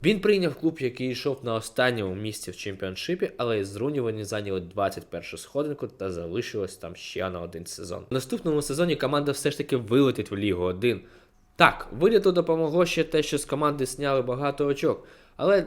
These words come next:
навіть якщо не враховувати ці очки, команда все одно не була б навіть середняком. Потім були С Ш А та Д С Юнайтед,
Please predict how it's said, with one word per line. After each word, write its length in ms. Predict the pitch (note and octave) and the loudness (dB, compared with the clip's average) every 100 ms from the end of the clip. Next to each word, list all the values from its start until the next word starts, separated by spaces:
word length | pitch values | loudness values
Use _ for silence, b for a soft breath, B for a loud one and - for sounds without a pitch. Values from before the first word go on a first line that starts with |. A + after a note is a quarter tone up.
| - | -4
навіть 460 | G#2+ C#3+ D#3+ D3 D3 | -6 0 2 2 0
якщо 280 | A#2+ - A#2 | -4 -4 -4
не 120 | G#2+ | -4
враховувати 540 | G#2 G#2 A#2 G#2 G2+ | -4 -4 -4 -4 -4
ці 180 | G2 A#2 | -6 -2
очки, 320 | A#2 - F#3 | -2 0 -2
команда 440 | E3+ - G3 E3+ D3 | -2 -4 -4 -2 -4
все 240 | - C3+ | -4 0
одно 280 | A#2+ B2+ C#3+ | 0 0 -2
не 140 | C3+ | 0
була 240 | G2+ G#2 A2 | -2 0 -2
б 60 | - | -2
навіть 340 | G2 F#2 F#2+ | -2 -2 -2
середняком. 600 | - F#2+ F2+ F2+ - F2 - _ - | -4 -6 -4 -6 -6 -8 -8 _ 4
Потім 280 | G#3+ A3+ G3 | 4 6 4
були 180 | F#3 | 4
С 180 | F3+ D#3 | 4 2
Ш 180 | D3 C#3+ | 2 2
А 140 | D3+ | 2
та 180 | D#3+ C#3+ | 2 0
Д 340 | C3+ A#2+ C#3 C#3+ | -2 -2 -2 -2
С 180 | - | -2
Юнайтед, 720 | C#3 B2 B2+ B2+ C3+ A#2+ F2+ | 0 2 0 0 2 2 0